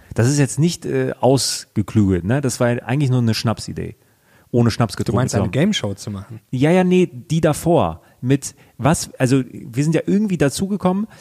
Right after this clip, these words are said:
Speaker 1: was wäre, wenn immer der reichste Deutsche am Anfang des Jahres Bundeskanzler wäre?
Speaker 2: <laughs> Ja, das
Speaker 1: Würdest
Speaker 2: war
Speaker 1: du
Speaker 2: deine
Speaker 1: so,
Speaker 2: Idee.
Speaker 1: ne? Erstmal nur so.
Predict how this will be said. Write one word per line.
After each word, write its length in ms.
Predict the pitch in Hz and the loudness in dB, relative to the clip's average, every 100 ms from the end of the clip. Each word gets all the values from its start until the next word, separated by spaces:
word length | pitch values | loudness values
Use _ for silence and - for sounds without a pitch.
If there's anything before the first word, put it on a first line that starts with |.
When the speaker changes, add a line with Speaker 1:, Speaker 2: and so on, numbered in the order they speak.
| - | -8
Speaker 1:
was 320 | 110 165 - | -2 0 0
wäre, 260 | 160 190 190 | 0 0 0
wenn 160 | 131 147 | 0 0
immer 180 | 170 | -2
der 200 | 147 113 | 0 -2
reichste 400 | 110 165 - 156 | -2 -4 -4 -2
Deutsche 420 | 120 117 160 - - | 2 2 2 -2 -6
am 140 | 110 | -4
Anfang 260 | 135 143 123 | -4 -2 -2
des 140 | 107 | -2
Jahres 240 | 104 98 | -2 -2
Bundeskanzler 640 | 82 117 147 175 175 - 165 | -2 -4 -2 -6 -6 -6 -6
wäre? 320 | 180 196 269 | -6 -6 -8
Speaker 2:
<laughs> 40 | 143 | -6
Ja, 200 | 135 117 - 190 | -2 -2 0 0
das 160 | 120 | 0
Speaker 1:
Würdest 200 | 165 147 | 0 2
Speaker 2:
war 80 | 185 | 4
Speaker 1:
du 60 | 160 | 4
Speaker 2:
deine 160 | 147 | 4
Speaker 1:
so, 160 | 143 131 | 4 4
Speaker 2:
Idee. 80 | 107 | 4
Speaker 1:
ne? 180 | 147 190 | 2 4
Erstmal 260 | 196 208 202 | 2 4 4
nur 140 | 185 | 4
so. 240 | 139 107 | 2 0